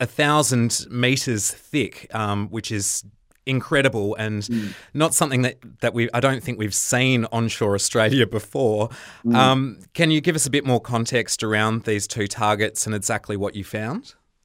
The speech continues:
Speaker 2: Yeah, sure. So we were expecting that the, uh, the Kyalla Shale would come in at about twelve hundred meters depth.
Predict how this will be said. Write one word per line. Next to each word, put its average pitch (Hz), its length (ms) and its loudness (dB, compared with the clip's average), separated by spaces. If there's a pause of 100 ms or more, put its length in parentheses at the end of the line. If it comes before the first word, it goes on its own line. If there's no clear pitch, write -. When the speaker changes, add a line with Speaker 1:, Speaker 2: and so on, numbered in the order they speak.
(240)
Speaker 2:
Yeah, 196 260 6
sure. 170 300 2
So 190 100 0
we 202 180 4
were 233 80 4
expecting 151 600 2
that 127 200 2
the, 123 300 4
uh, 117 300 6
the 117 100 -6
Kyalla 131 500 4
Shale 117 320 4
would 107 140 -4
come 123 180 0
in 113 120 0
at 107 60 0
about 107 320 2
twelve 120 280 0
hundred 107 260 -2
meters 104 320 -2
depth. 120 380 0